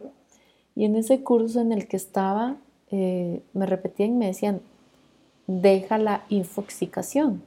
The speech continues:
¿Y de qué se trata la infoxicación? Eh, creer que necesitamos más información y nos embutimos información. Entonces dejas de escuchar este audio y vas y escuchas otro,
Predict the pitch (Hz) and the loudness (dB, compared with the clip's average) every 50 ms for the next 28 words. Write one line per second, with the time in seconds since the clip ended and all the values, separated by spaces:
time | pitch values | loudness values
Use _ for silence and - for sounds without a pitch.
0 | - - - - - - _ _ _ _ _ - - 254 240 254 262 - - - | -18 -20 -20 -20 -20 -20 _ _ _ _ _ 2 4 6 6 6 4 2 -2 -12
1 | - _ _ _ _ _ _ _ _ _ _ _ _ - 196 208 208 240 240 247 | -20 _ _ _ _ _ _ _ _ _ _ _ _ 0 2 4 4 4 4 2
2 | 269 269 - - 240 240 240 247 240 220 208 208 - 208 202 - 185 185 - 214 | 2 2 2 2 2 4 4 2 2 2 0 -2 -4 -6 -4 -4 -4 -4 -4 -4
3 | 208 - - 427 403 226 - - - _ _ _ _ _ _ _ _ _ _ _ | -8 -6 -4 -4 -2 -2 -4 -6 -12 _ _ _ _ _ _ _ _ _ _ _
4 | _ _ _ _ _ _ _ _ _ _ _ _ _ _ - 196 190 190 190 190 | _ _ _ _ _ _ _ _ _ _ _ _ _ _ -2 0 0 0 0 0
5 | 185 185 185 180 175 170 170 170 - _ _ _ - - 220 226 226 226 226 226 | 0 0 0 -2 -2 -2 -4 -6 -8 _ _ _ -2 2 4 6 6 6 6 4
6 | 226 226 - 220 208 202 196 196 190 190 196 190 - 196 196 190 190 185 185 185 | 2 0 -2 -2 -2 -2 -4 -4 -6 -6 -6 -4 -4 -2 -2 -2 -2 -4 -4 -4
7 | 180 - 185 185 180 - 180 175 175 170 - - - 180 190 _ _ _ _ _ | -4 -4 -6 -6 -6 -6 -8 -6 -8 -8 -8 -10 -12 -12 -14 _ _ _ _ _
8 | _ _ _ _ - 226 220 220 214 214 214 - - 208 220 208 196 208 202 202 | _ _ _ _ 4 4 6 6 4 2 -2 -6 -4 -2 0 2 2 2 2 2
9 | - 220 226 220 214 208 208 - 185 170 - 185 180 - - - - - - - | 2 2 2 2 2 0 -2 -4 -4 -4 -4 -6 -6 -6 -10 -12 -14 -16 -16 -16
10 | _ _ - - - - - - - _ - 220 220 240 226 214 233 226 220 226 | _ _ -20 -20 -20 -20 -20 -20 -14 _ -2 4 6 6 6 8 6 4 2 0
11 | - - 226 233 247 240 233 240 233 - 214 208 - 220 208 208 208 - - 208 | 0 2 2 4 4 4 4 4 2 0 -4 -4 -2 -2 -2 -2 -2 0 2 4
12 | 208 208 208 214 220 220 214 - - 233 208 196 208 208 208 220 214 - - 208 | 4 4 4 4 2 2 2 2 4 4 6 6 6 4 4 0 -2 -2 -2 -4
13 | 208 - 202 190 - 202 196 196 - - 196 196 196 196 190 | -2 -2 -2 -2 -2 -6 -8 -6 -4 -4 -2 -2 -2 -2 -4